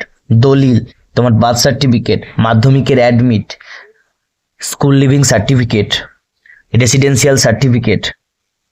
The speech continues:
কাস্ট সার্টিফিকেট, যদি কেউ ইডাব্লিউএস হও তাহলে ইডাব্লিউএস সার্টিফিকেট, এইগুলো। আর হচ্ছে যাদের বার্থ সার্টিফিকেট নেই, তারা অবশ্যই মাধ্যমিকের যে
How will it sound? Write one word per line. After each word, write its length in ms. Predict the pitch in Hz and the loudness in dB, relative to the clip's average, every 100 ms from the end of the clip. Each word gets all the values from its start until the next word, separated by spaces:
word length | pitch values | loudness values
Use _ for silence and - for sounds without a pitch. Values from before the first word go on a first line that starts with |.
| _ _ _ _ _ _ _ - | _ _ _ _ _ _ _ -6
কাস্ট 340 | 123 135 - | -4 -2 -4
সার্টিফিকেট, 760 | - 117 117 120 120 117 98 - - _ _ _ | 0 0 0 0 0 -2 -4 -8 -18 _ _ _
যদি 220 | 127 127 | 0 0
কেউ 140 | 127 131 | 2 2
ইডাব্লিউএস 600 | 131 127 120 127 135 - | 2 2 2 2 0 0
হও 100 | 117 | 0
তাহলে 200 | 117 117 | 0 0
ইডাব্লিউএস 520 | 120 123 117 123 123 | 2 2 2 2 0
সার্টিফিকেট, 640 | - 113 131 117 - - - - _ _ _ _ | -2 -2 -2 -4 -4 -8 -10 -20 _ _ _ _
এইগুলো। 400 | - 123 101 69 - _ _ _ - - - - - | -4 0 0 -2 -6 _ _ _ -18 -14 -14 -16 -10
আর 280 | 107 110 117 | -4 -2 0
হচ্ছে 600 | 117 127 - 147 143 143 - - - - 113 | 0 0 0 0 0 -2 -8 -20 -20 -6 -2
যাদের 320 | 120 117 123 | 0 2 0
বার্থ 220 | 104 113 | 0 -2
সার্টিফিকেট 640 | 131 117 131 135 135 110 | -2 -2 0 0 0 0
নেই, 220 | 120 117 117 | 0 0 0
তারা 260 | 113 117 | 0 0
অবশ্যই 360 | 113 123 - 135 | 0 0 0 0
মাধ্যমিকের 760 | 113 107 107 135 127 127 127 | 0 0 0 0 0 0 0
যে 300 | 113 127 123 | 2 2 0